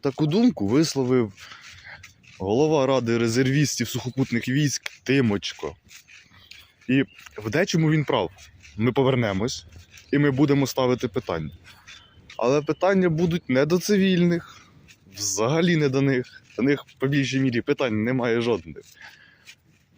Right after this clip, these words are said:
Питання будуть до влади української. Чому у нас таке хренове забезпечення? Чому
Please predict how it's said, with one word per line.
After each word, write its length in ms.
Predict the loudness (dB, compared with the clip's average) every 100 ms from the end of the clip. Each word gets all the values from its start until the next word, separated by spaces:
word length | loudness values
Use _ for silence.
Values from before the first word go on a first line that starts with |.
| -12
Питання 380 | -2 0 2 0
будуть 340 | 0 -2 0
до 300 | 2 2 0 -4
влади 440 | -4 0 0 2 2
української. 800 | 0 0 0 0 -2 -6 -10 -12 _ _ -20 -20 _ -20 _ _ -20 _ _ _ _
Чому 600 | -6 0 4 4 4 2 -4 _ -20 -6
у 100 | -2
нас 220 | 0 0
таке 240 | -4 -2
хренове 600 | -4 -2 0 2 2 2
забезпечення? 840 | 0 0 -2 -4 -4 -4 -4 -8 -10 -14 -20 _ -20 -20 _ _ -16
Чому 800 | -10 -4 0 2 4 4 2